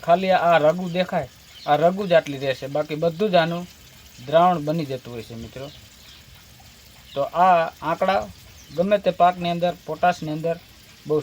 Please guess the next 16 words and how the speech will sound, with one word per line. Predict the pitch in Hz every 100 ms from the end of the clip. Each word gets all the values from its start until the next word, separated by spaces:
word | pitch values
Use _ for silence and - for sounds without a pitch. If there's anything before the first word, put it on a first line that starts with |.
| -
સારું | 160 160 151
એવું | 143 147 - 117
રિઝલ્ટ | 135 160 165 -
છે | 156
ખેડૂત | - 160 156 160
મિત્રો. | 151 180 190 - - - - - - - -
તો | 147 147 139 - - 165
બસ | 175 - - 156
આ | 156
વીડિયો | 165 170 170 147 - - - 151
આટલો. | 175 190 202 196 - -
આવા | 147 175 170
નવા | 165 170 165 - 135
નુસ્ખા | 151 - 165 151
બનાવી | 170 185 170 170
અમે | 165